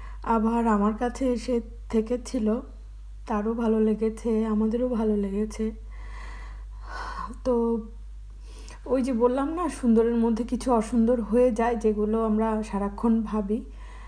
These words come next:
এখন মনে হয় আর কি, এই জিনিসটা এরকম না হয়ে ওরকম হতে পারতো, বা এরকম না করে ওরকম করতে পারতাম। আসলে ওই সব শেষ কথা এটাই যে আল্লাহর ইচ্ছায় সব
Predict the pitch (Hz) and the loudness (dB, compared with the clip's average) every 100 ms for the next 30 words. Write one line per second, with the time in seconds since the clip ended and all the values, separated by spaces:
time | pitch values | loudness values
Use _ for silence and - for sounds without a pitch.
0 | - - 294 - 254 240 247 269 254 220 | -16 -4 -2 0 2 2 2 2 4 2
1 | 202 226 214 214 214 226 214 214 226 214 | 2 0 0 0 -2 0 0 2 2 2
2 | 208 202 208 214 208 214 240 226 214 220 | 2 0 2 2 2 0 2 2 2 -2
3 | 214 208 208 - 208 208 208 208 240 202 | -2 -4 -4 -4 -2 0 -2 -2 0 0
4 | 202 220 208 208 202 220 208 208 214 240 | 0 0 0 0 0 0 2 0 -2 -4
5 | 214 220 196 - 220 202 202 - 208 202 | -4 -4 -2 -2 -2 -4 -4 -4 -4 -4
6 | - 247 - 208 196 202 202 - - - | -8 -10 -4 -4 -2 -4 -6 -12 -14 -12
7 | - 226 214 202 226 214 - - 240 220 | -4 -2 -2 0 0 0 -4 -2 0 0
8 | - 220 - 240 240 320 - - 214 220 | -2 -4 -2 -2 -2 -4 -8 -2 0 0
9 | 220 202 208 190 196 226 - - 208 196 | 0 0 -4 -6 -6 -8 -12 -6 -4 -2
10 | 196 196 190 - 202 190 196 | -2 -2 -4 -4 -6 -4 -6